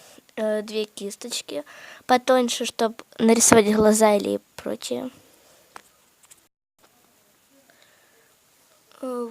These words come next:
вот. Две кисточки потоньше, это для, э, глаз. Ну, если мне вообще их получится рисовать.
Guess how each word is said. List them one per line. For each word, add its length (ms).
вот. 240
Две 240
кисточки 680
потоньше, 600
это 340
для, 380
э, 300
глаз. 840
Ну, 340
если 300
мне 180
вообще 300
их 120
получится 500
рисовать. 380